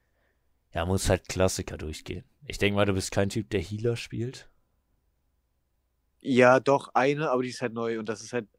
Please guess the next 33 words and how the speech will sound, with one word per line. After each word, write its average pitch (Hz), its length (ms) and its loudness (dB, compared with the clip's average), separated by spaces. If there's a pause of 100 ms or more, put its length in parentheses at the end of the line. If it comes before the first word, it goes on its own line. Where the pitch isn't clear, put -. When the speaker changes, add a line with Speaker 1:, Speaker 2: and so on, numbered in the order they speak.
(180)
Speaker 2:
die 117 120 -10
ist 110 200 -12
overpowered. 107 560 -6 (840)
Speaker 1:
Hä, 90 280 -4
wer 85 180 0
ist, - 200 -6 (100)
welcher 90 280 -4
Healer 95 320 0
ist, - 180 -8 (200)
äh, 95 40 -12
Moira? 95 640 -2 (760)
Speaker 2:
Ja, 110 280 -2
ja. 110 200 -8 (360)
Speaker 1:
Na, 87 160 -4
Moira, 92 300 6
ja, 95 280 8
die 92 100 0
ist 87 120 -4
schon 90 160 -4
sehr, 85 160 -6
sehr 82 100 -8
stark. - 400 -14 (240)
Vor 95 140 2
allem, 98 140 6
wenn 101 140 4
du, 104 280 0
spielst - 320 -8
du 92 60 0
auch 104 60 -2
manchmal 113 260 -2
so, 95 340 -2 (380)
äh, 95 340 2 (840)
solche 104 500 2